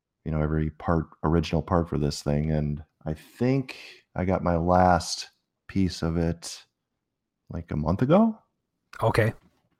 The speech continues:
Speaker 1: Yeah, so it's been, uh, it's been a work in progress.
Speaker 2: So now the time is to assemble.
Speaker 1: Mm-hmm. I
Speaker 2: Oh,
Speaker 1: have to
Speaker 2: disassemble.
Speaker 1: start,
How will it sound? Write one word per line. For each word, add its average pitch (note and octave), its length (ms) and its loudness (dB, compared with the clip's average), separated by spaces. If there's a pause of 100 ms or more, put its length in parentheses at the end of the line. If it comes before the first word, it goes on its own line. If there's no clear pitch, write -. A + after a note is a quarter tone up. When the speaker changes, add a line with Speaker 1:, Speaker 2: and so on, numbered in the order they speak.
(320)
Speaker 1:
Yeah, E2 220 -2 (100)
so F2+ 260 0
it's F2 160 0
been, C3+ 320 2
uh, B2 400 2
it's B2 140 -8
been C#3+ 120 -2
a C#3 40 0
work C3 240 2
in A2 80 4
progress. F#2+ 760 2
Speaker 2:
So - 140 -4
now F2 140 2
the F2+ 60 0
time F2+ 480 0
is E2+ 240 -2
to F2+ 200 -2
assemble. B2+ 840 4 (480)
Speaker 1:
Mm-hmm. B2+ 1120 4
I - 60 4
Speaker 2:
Oh, - 40 6
Speaker 1:
have G2 80 0
to F2+ 80 2
Speaker 2:
disassemble. F2+ 840 2
Speaker 1:
start, - 200 -16